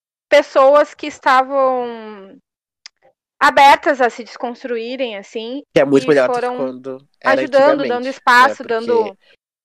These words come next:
Speaker 1: deixando a gente
Speaker 2: que,
Speaker 1: falar,
Speaker 2: pra
Speaker 1: vamos
Speaker 2: quem não
Speaker 1: dizer assim,
Speaker 2: sabe,
Speaker 1: né?
Speaker 2: a
Speaker 1: Então,
Speaker 2: gente
Speaker 1: foi
Speaker 2: agora na
Speaker 1: melhorando
Speaker 2: ufpa a
Speaker 1: até
Speaker 2: gente tem
Speaker 1: chegar ao,
Speaker 2: algumas,
Speaker 1: ao ponto, assim, que a gente tá
Speaker 2: algumas
Speaker 1: hoje.
Speaker 2: ca-, algumas não, a gente tem uma cadeira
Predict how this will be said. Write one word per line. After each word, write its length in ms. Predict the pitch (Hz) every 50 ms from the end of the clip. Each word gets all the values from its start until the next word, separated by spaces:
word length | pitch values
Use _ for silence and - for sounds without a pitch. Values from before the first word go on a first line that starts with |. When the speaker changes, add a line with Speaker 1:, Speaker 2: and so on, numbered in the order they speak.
| _
Speaker 1:
deixando 320 | - 254 269 - 294 269 277
a 40 | 294
gente 180 | 285 285 269 -
Speaker 2:
que, 60 | - 277
Speaker 1:
falar, 180 | 277 262 254
Speaker 2:
pra 100 | 240 247 269
Speaker 1:
vamos 140 | 269 247
Speaker 2:
quem 120 | 196 139 135
não 80 | 139
Speaker 1:
dizer 120 | 139 208 208
assim, 100 | 202 -
Speaker 2:
sabe, 180 | 247 254 208
Speaker 1:
né? 80 | 190 160
Speaker 2:
a 40 | 139
Speaker 1:
Então, 320 | 135 - 139 190 190 196 208
Speaker 2:
gente 420 | 214 214 - 262 127 - - 247 247 247 - - -
Speaker 1:
foi 160 | - 254 233
Speaker 2:
agora 160 | 226 233 240
na 60 | 254 262
Speaker 1:
melhorando 420 | 262 247 240 247 269 285 294 294
Speaker 2:
ufpa 120 | 302 302 302
a 40 |
Speaker 1:
até 80 | 285 294
Speaker 2:
gente 80 | 285 269
tem 60 | 262 262 - 277
Speaker 1:
chegar 140 | 269 269 247
ao, 60 | 254 262 269
Speaker 2:
algumas, 180 | 269 269 - -
Speaker 1:
ao 160 | 254 254 269 -
ponto, 280 | - 269 247 247 254 285
assim, 200 | 262 - 262 247
que 80 | -
a 20 | 247
gente 160 | 254 254 -
tá 100 | - 262
Speaker 2:
algumas 400 | 277 269 240 226 208 - 139 139
Speaker 1:
hoje. 80 | -
Speaker 2:
ca-, 220 | - - 156 139 - _ _ _
algumas 460 | - 143 139 139 143 165 175 202 202 180
não, 100 | 175 151
a 40 |
gente 160 | 143 147 143 -
tem 180 | 165 147 147
uma 160 | 156 170 180
cadeira 580 | 185 - 190 175 151 143 143 143 143 165 180 190